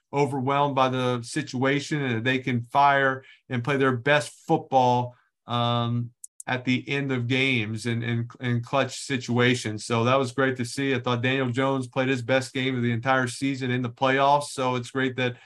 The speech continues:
you know, you have a quarterback that can, you know, rise to the occasion and play great there.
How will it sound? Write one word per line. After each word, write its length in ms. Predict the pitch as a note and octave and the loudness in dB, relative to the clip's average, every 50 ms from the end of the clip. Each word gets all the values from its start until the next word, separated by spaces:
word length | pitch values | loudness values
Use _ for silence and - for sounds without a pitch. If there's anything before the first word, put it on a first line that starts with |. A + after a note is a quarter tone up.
| - _ - _ _ _ _ | -20 _ -20 _ _ _ _
you 180 | - C3 B2 A#2+ | -8 -4 -2 -2
know, 140 | A#2 A#2 - - | -2 -2 -4 -4
you 160 | B2+ B2 B2 | -2 0 0
have 100 | A#2+ A#2 | 0 0
a 60 | A#2+ | -2
quarterback 640 | A#2 - - C#3+ C3+ C#3 B2 B2 C3 C3 C3+ C3+ C3 | -4 -2 0 0 0 2 2 4 4 4 4 4 2
that 160 | B2 A#2 A#2 | -2 -2 -2
can, 160 | B2 A2 A2 G#2+ - - - - | -2 -4 -4 -6 -8 -12 -14 -10
you 80 | - B2 | -8 -8
know, 100 | A2+ A2 | -6 -4
rise 340 | A#2 B2 B2 B2+ B2+ B2 | 0 2 2 2 2 0
to 60 | B2+ B2 | -2 -2
the 140 | B2 B2+ | 0 0
occasion 500 | A#2+ A#2+ - B2+ B2+ C3 B2+ B2 C3+ B2 | -2 -2 -2 0 0 0 0 -2 -4 -4
and 100 | A2+ A2+ | -4 -4
play 160 | B2+ B2+ B2 A#2+ | -2 -2 -2 -2
great 320 | A2 B2 B2 B2 B2 - | -2 -2 -2 -2 -2 -2
there. 320 | B2 B2 B2+ C3 C3 B2+ | -2 0 0 0 -2 -4